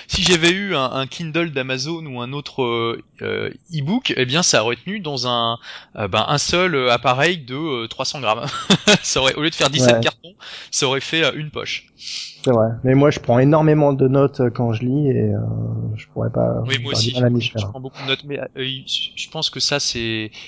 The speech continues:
Speaker 1: c'est, c'est en train de se développer de plus en plus, les systèmes de prise de notes sur les, sur les, euh, e-books. Euh, le, je pense que le Kindle d'Amazon permet de prendre des notes, euh, facilement sur, euh, pendant que tu lis.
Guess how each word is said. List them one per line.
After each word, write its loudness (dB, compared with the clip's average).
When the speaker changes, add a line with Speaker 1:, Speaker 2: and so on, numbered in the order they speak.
Speaker 1:
c'est, -4
c'est -4
en -6
train -6
de -4
se -10
développer -4
de -6
plus -8
en -6
plus, -6
les -4
systèmes -2
de -8
prise -10
de -4
notes -6
sur -4
les, -4
sur -4
les, -2
euh, -6
e-books. -6
Euh, 0
le, -2
je -4
pense 4
que 2
le 4
Kindle 0
d'Amazon -2
permet -2
de -10
prendre -10
des -4
notes, -8
euh, -6
facilement -4
sur, -8
euh, -10
pendant -8
que -16
tu -10
lis. -4